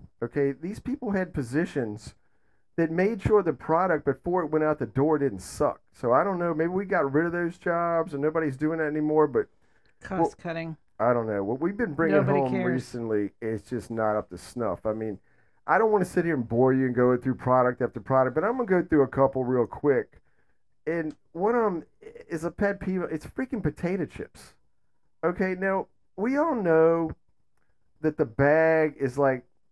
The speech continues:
Speaker 1: full of air, okay? And there's a little bit of chips about halfway or a third of the way down. But, you know,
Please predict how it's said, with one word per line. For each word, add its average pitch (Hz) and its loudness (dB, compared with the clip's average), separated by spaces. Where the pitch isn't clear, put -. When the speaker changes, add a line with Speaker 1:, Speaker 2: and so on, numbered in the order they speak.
Speaker 1:
full 170 0
of 127 2
air, 113 -2
okay? 107 -2
And 131 -2
there's 123 -4
a 135 2
little 170 0
bit 170 -2
of 143 -2
chips - -4
about 127 2
halfway 127 0
or 104 0
a 117 -6
third 135 0
of 117 -2
the 107 0
way 101 -2
down. 98 -6
But, 214 2
you 226 -8
know, 208 0